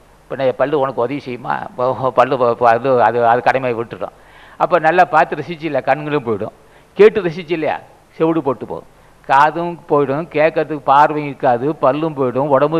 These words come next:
தளர்ந்து போகும். இதுக்கு முன்னே உன்னை காப்பாற்றிக்கொள் என்பதை வரு-, வலியுறுத்துவது தான் ஜீவகாருண்ய ஒழுக்கம்.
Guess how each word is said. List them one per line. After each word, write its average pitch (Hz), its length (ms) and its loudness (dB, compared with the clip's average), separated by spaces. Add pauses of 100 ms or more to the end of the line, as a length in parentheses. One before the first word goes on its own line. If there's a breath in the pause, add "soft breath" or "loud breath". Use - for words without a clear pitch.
தளர்ந்து 143 340 2
போகும். 101 240 -4 (440 soft breath)
இதுக்கு 175 300 2 (100)
முன்னே 170 380 2 (380)
உன்னை 156 200 2 (140)
காப்பாற்றிக்கொள் 139 720 2 (420)
என்பதை 143 360 -4 (580)
வரு-, 147 280 0
வலியுறுத்துவது 139 640 -2
தான் 185 160 0
ஜீவகாருண்ய 120 400 2
ஒழுக்கம். - 280 -14